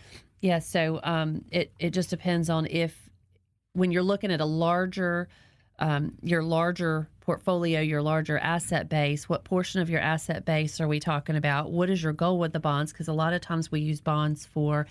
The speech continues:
income when people are looking for income. So really just depends on what your goal is. So no, you did not miss the boat,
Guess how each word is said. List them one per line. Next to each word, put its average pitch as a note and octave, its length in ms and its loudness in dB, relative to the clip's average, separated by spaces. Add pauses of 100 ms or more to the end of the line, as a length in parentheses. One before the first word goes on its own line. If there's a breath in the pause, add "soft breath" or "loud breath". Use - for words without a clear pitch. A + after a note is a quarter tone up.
(240 loud breath)
income D3+ 520 0
when D3 100 0
people D#3 260 -4
are D3+ 60 0
looking D#3+ 320 -2
for D3+ 140 -4
income. D#3 600 -2
So D3+ 300 -2 (340 loud breath)
really G#3 220 2
just G3 180 -6
depends F3+ 360 -2
on D#3+ 140 2
what D#3+ 160 0
your D#3+ 200 2
goal E3 400 0
is. C#3+ 180 0
So D3+ 140 0
no, D#3+ 160 4
you E3+ 180 0
did G#3 300 0
not F#3+ 200 0
miss D3+ 200 0
the D#3 140 -2
boat, C#3+ 440 0